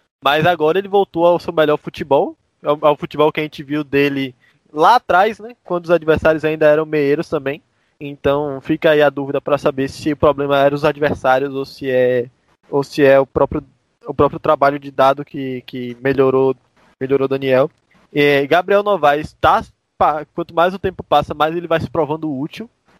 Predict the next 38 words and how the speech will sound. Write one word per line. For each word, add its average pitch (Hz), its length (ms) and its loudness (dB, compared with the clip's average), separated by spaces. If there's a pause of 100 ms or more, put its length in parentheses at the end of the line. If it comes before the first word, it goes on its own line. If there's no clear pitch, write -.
Não 156 100 -12
vou 160 160 0
dizer 147 200 -2
que - 80 0
é 160 40 2
um 151 80 -4
craque, 143 420 -2
não 151 100 -14
vou 143 140 -6
dizer 135 180 -10
que - 80 -8
é 143 60 -2
um 135 160 -8
gênio, 123 360 -12
mas 123 160 -2
eu 123 40 -4
vou 120 100 -10
falar 127 260 2
que - 120 -10
ele 139 80 0
é 151 80 4
útil. 147 340 -4 (400)
Então, 170 680 0
por 202 120 2
mais 196 360 0
que 247 140 2
a 220 80 4
gente, 208 500 -8
e 190 80 4
a 214 60 6
gente 202 140 0
já 226 100 4
tem 214 300 -14 (120)
algumas 202 480 0
opções 220 340 -4
pro 311 160 -8
meio, 143 300 0
né? 143 120 -8